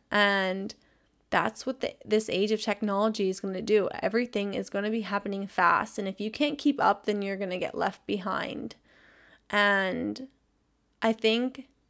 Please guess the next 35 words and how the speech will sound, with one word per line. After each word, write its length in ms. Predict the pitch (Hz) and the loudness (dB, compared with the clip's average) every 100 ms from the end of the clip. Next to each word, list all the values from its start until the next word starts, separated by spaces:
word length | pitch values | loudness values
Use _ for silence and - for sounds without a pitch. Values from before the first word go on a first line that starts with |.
| _ _ _ _ | _ _ _ _
being 380 | 226 214 214 208 | 2 4 4 -2
an 100 | 208 | -4
observant 600 | 202 196 202 196 202 - | -6 -2 0 0 -4 -8
person 460 | - 208 202 220 214 | -2 -2 0 -4 -2
of 240 | - 196 | -2 -2
yourself, 640 | 190 190 - 196 196 214 - | -2 -4 -2 2 2 0 -4
you 180 | 202 208 | -8 -8
can 240 | - 233 | -2 0
notice 560 | 202 185 180 208 240 - | 0 0 0 -2 -4 -6
when 400 | 185 185 180 208 - - - _ _ _ _ _ _ _ - | -4 -2 -4 -6 -10 -20 -20 _ _ _ _ _ _ _ -2
you 140 | 214 | -2
feel 280 | 214 208 196 | 0 0 2
like 200 | 190 208 | 2 2
you're 80 | 208 | 2
getting 300 | 208 196 202 | 2 0 -2
left 260 | 190 - | -4 -6
behind, 560 | - 190 196 190 208 226 - | -6 -4 -2 0 0 0 2
or, 260 | 208 202 | 2 4
like, 240 | 202 190 208 | 2 2 0
when 160 | 196 | 0
you 140 | 196 196 | 0 -4
feel 420 | - 196 190 196 | -2 0 2 2
like 300 | 190 190 196 | 2 0 -2
you're 180 | 196 190 | -2 -2
trying 340 | - 175 175 | -4 -4 -4
to 60 | 185 | -6
keep 300 | - 214 160 | -4 -2 -2
up 180 | - | -4
with 100 | - | -6
others. 600 | - - 90 82 220 - - _ _ | -6 -4 -4 -4 -4 -6 -8 _ _
And 600 | 220 202 196 202 - 214 - _ _ _ _ _ _ _ _ - _ - | -4 -2 -2 -4 -4 -8 -14 _ _ _ _ _ _ _ _ -20 _ -2
there 320 | 220 214 214 - | 2 4 2 4
is 320 | 214 202 196 | 2 2 0
no 180 | 214 208 | -2 -2
need 480 | 196 196 190 214 | -2 -2 -2 -4